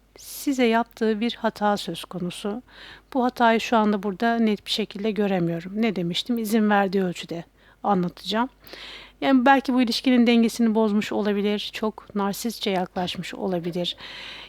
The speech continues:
Yani ego çalıştırmış olabilir, belki sizi manipüle etmiş olabilir. "Benim dediğim olacak, ben ne söylersem o olacak ya da benim istediğim gibi yaşanacak ilişki, senin istediğin gibi değil"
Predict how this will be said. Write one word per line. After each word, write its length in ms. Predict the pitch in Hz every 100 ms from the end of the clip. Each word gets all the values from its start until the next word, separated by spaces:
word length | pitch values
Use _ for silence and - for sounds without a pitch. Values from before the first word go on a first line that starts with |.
| -
Yani 160 | 214
ego 240 | 240 233 240
çalıştırmış 680 | - 226 - - 214 214 -
olabilir, 760 | 214 214 208 208 226 208 - _ -
belki 460 | 202 202 - 214 220 -
sizi 260 | - 202
manipüle 400 | 208 208 208 214
etmiş 320 | 208 - 196
olabilir. 640 | - 208 202 190 196 196 -
"Benim 260 | 226 240 226
dediğim 320 | 208 208 202
olacak, 500 | 202 196 208 202 - _ - - - - -
ben 260 | 226 220 220
ne 60 | 214
söylersem 680 | - 202 202 202 214 202
o 40 | 202
olacak 480 | 190 180 190 196 214
ya 100 | 185
da 180 | 214 214
benim 240 | 196 220 233
istediğim 520 | 220 - 214 240 233
gibi 200 | 196 180
yaşanacak 600 | 180 - 185 170 180 180
ilişki, 360 | 190 175 - 220
senin 280 | - 202
istediğin 480 | 196 - 208 185 190
gibi 320 | 180 180 202
değil" 240 | 196 202